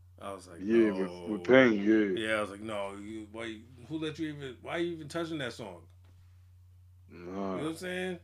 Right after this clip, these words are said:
Speaker 1: I was like, "Fuck outta here. Nah, now you making it blatant." And then you get on the radio and start hollering that other shit.
Speaker 2: Oh, yeah,
Speaker 1: <laughs>
Speaker 2: that
Speaker 1: I was
Speaker 2: sounds
Speaker 1: like,
Speaker 2: that
Speaker 1: "Never
Speaker 2: was
Speaker 1: mind."
Speaker 2: crazy.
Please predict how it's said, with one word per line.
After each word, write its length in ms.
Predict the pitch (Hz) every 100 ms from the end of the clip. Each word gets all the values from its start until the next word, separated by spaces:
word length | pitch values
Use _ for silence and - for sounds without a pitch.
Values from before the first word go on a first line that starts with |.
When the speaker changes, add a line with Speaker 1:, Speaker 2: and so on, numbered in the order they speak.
| -
Speaker 1:
I 60 |
was 140 | 185 143
like, 200 | 107 -
"Fuck 280 | - 190 -
outta 240 | 170 175
here. 420 | 156 180 165 117 104
Nah, 300 | 135 160 117
now 160 | 123
you 180 | 151 151
making 280 | 135 131 135
it 100 | 107
blatant." 280 | 151 156 110
And 60 | 110
then 120 | 143
you 60 |
get 140 | 151 147
on 60 |
the 60 | 123
radio 280 | 127 151 123
and 80 | 120
start 180 | 127 120
hollering 260 | 123 123
that 120 | 117
other 160 | 123 151
shit. 320 | 147 104 117 - - - - - - - -
Speaker 2:
Oh, 320 | 120 107 92 104
yeah, 260 | 135 139 135
Speaker 1:
<laughs> 60 |
Speaker 2:
that 20 | 160
Speaker 1:
I 40 |
was 80 | 160
Speaker 2:
sounds 280 | 202 131 196
Speaker 1:
like, 120 | 147
Speaker 2:
that 60 |
Speaker 1:
"Never 200 | 147 170
Speaker 2:
was 80 | 165
Speaker 1:
mind." 260 | 131 123 123
Speaker 2:
crazy. 260 | 151 131